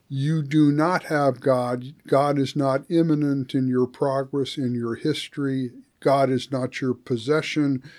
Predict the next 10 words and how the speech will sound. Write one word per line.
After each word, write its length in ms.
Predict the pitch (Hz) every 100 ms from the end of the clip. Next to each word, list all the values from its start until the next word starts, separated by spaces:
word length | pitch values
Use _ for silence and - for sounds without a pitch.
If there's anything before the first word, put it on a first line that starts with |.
| - -
Christianity 1080 | - 160 - - 135 135 139 139 135 127 123
is, 280 | 113 - - -
cannot 460 | 131 123 135 135
be 160 | 143 120
had 340 | 139 131 131
as 200 | 127 -
your 120 | 127
cultural 640 | 113 139 131 123 - 127 113
legacy. 800 | 131 151 147 139 - 139 139 127 - - - -
Uh, 280 | 131 123